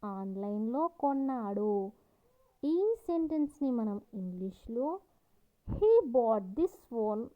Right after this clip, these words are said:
online. He bought this phone online. And the next sentence, నీ జుట్టు చాలా పొడవుగా పెరిగింది. నీ జుట్టు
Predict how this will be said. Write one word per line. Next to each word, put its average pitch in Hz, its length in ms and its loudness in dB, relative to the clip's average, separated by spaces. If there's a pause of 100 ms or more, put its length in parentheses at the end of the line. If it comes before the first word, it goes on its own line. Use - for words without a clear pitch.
(220)
online. 196 920 -4 (1120)
He 359 200 0 (200)
bought 240 300 2 (100)
this 214 200 -6 (120)
phone 277 340 0 (580)
online. 202 960 -2 (1080)
And 202 300 -2
the 190 140 -2 (180)
next 320 440 -4 (160)
sentence, 226 680 -2 (800)
నీ 302 300 4 (140)
జుట్టు 277 540 -2 (380)
చాలా 208 480 -4 (120)
పొడవుగా 196 680 -4 (160)
పెరిగింది. 202 880 0 (1040)
నీ 214 280 2
జుట్టు 214 500 0